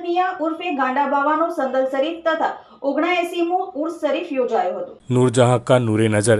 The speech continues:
Speaker 2: સબકી આંખો કા તારા, કુતબુદ્દીન કે ઘર મેં આકે ચમકા કુતબુન સિતારા હે ગાંડા પીર હમારા.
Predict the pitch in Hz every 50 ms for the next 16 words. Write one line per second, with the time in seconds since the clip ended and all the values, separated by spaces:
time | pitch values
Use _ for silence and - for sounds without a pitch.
0 | - - - - 117 - - - 135 123 117 113 - 123 104 - 120 - - 120
1 | 110 110 110 95 - - - - - - - - 131 123 113 123 127 117 117 131
2 | 123 113 - 135 113 110 110 110 113 127 120 117 107 - 131 123 - - 110 104
3 | - 123 120 - - 120 104 101 104 113 117 104 - 113 98 - 113 107 110 117
4 | 120 107 107 104 101 101 104 101 - 117 101 95 101 98 101 98 95 92